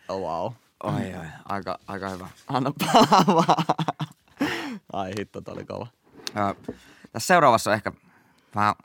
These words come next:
Speaker 2: huono sananvalinta ja siitä johtuu tota omituinen keskustelu. Ö, Puupi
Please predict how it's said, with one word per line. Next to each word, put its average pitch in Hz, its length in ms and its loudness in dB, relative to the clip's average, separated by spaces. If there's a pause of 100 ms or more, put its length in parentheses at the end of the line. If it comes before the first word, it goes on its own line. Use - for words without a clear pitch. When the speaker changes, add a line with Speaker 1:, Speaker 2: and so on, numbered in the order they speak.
Speaker 2:
huono 117 260 4
sananvalinta 76 680 -4
ja - 120 -8 (120)
siitä 90 340 -8
johtuu 80 380 -8
tota - 220 -12 (440)
omituinen 85 440 -6
keskustelu. - 480 -10 (1500)
Ö, 113 200 6 (360)
Puupi 196 460 2